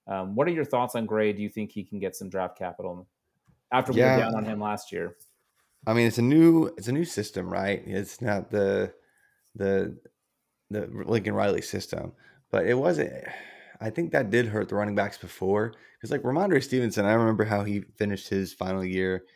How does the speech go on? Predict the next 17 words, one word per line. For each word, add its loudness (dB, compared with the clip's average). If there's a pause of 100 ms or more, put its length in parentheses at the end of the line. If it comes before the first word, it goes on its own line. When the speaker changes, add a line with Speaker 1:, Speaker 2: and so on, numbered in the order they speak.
Speaker 1:
Right. 2 (100)
Speaker 2:
uh, 0
you -4
know, -2
almost, -2
like, -4 (180)
nine -2
hundred -2
yards -2
from -12
scrimmage, -6
I -6
think, -6
in -8
six -8
games. -6 (560)
Um, -8